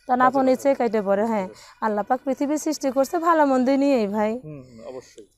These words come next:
Speaker 1: সবাই যদি খারাপ হয়, তাহলে পৃথিবীতে চলবে না। তো
Speaker 2: পৃথিবী
Speaker 1: ভালো
Speaker 2: চলবে না।
Speaker 1: মানুষ তো অবশ্যই আছে, এর জন্য তো বারবার আসি, যে দেখি প্রতিবেদন করতে করতে যাই, ভালো মনের মানুষ যদি পাই যাই, তো আলহামদুলিল্লাহ, আর ভিডিওর সামনেই আসবো না।
Speaker 2: বুঝতে পারছি। বন্ধুরা শুনছিলেন, আহ, আপার কথাটা। আবার বয়স যেন এখন কত চলে?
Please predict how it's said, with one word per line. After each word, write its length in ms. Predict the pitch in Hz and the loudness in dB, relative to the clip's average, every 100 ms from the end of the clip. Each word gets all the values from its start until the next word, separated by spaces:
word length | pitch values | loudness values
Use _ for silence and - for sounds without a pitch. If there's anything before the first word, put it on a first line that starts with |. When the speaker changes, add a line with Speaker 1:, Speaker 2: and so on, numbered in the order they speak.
| _ | _
Speaker 1:
সবাই 340 | - 262 247 285 | 0 2 6 4
যদি 200 | 302 349 | 2 0
খারাপ 320 | 320 294 254 | 4 4 4
হয়, 180 | 285 285 | 2 4
তাহলে 240 | 269 277 | 4 2
পৃথিবীতে 460 | 269 254 269 277 285 | 0 -2 -2 0 0
চলবে 360 | 262 233 208 | 2 2 2
না। 140 | 196 190 | 0 0
তো 60 | |
Speaker 2:
পৃথিবী 180 | 226 220 | 0 0
Speaker 1:
ভালো 160 | 240 277 | 2 2
Speaker 2:
চলবে 120 | 262 | 2
না। 60 | |
Speaker 1:
মানুষ 180 | 247 269 | 2 0
তো 100 | 277 | 2
অবশ্যই 360 | 247 254 254 254 | 2 2 2 2
আছে, 260 | 214 202 226 | 2 2 0
এর 120 | 247 | 2
জন্য 180 | 254 302 | 2 0
তো 120 | 302 | 2
বারবার 400 | 247 240 214 233 | 4 4 4 2
আসি, 360 | 226 202 - 208 | 2 0 -2 -2
যে 100 | 220 | -2
দেখি 340 | 208 277 381 | 0 0 0
প্রতিবেদন 500 | 359 339 320 285 277 | 0 -2 0 0 0
করতে 340 | 294 285 - 220 | 0 0 0 -2
করতে 280 | 240 220 277 | -2 -2 -2
যাই, 360 | 220 233 269 311 _ - _ | 2 2 2 -4 _ -20 _
ভালো 260 | 247 269 262 | 0 2 4
মনের 280 | 247 247 233 | 2 0 0
মানুষ 260 | 226 240 | 0 0
যদি 200 | 233 254 | -2 -2
পাই 280 | 277 240 226 | 2 2 2
যাই, 120 | 254 | 0
তো 120 | 262 | 0
আলহামদুলিল্লাহ, 600 | 202 202 202 185 196 196 | -2 -2 -4 -6 -6 -4
আর 60 | 202 | -4
ভিডিওর 320 | 202 202 202 | -4 -6 -6
সামনেই 400 | 196 202 202 202 | -6 -8 -6 -6
আসবো 300 | 190 185 202 | -8 -10 -14
না। 100 | 208 208 _ _ _ _ _ _ | -16 -18 _ _ _ _ _ _
Speaker 2:
বুঝতে 240 | 123 135 | -18 -14
পারছি। 300 | 117 - 156 170 _ _ - - | -14 -14 -18 -20 _ _ -16 -4
বন্ধুরা 260 | 180 240 | 0 0
শুনছিলেন, 580 | - 220 247 226 180 185 | -2 -4 -4 -4 -2 -4
আহ, 460 | 226 - 151 151 156 | -8 -8 -4 -4 -6
আপার 200 | 151 160 | -8 -8
কথাটা। 320 | 175 170 165 | -8 -8 -6
আবার 120 | 160 | -6
বয়স 240 | 156 185 202 | -4 -6 -6
যেন 120 | 202 | -10
এখন 160 | 196 | -12
কত 180 | 190 196 | -12 -12
চলে? 320 | 196 202 233 | -10 -10 -10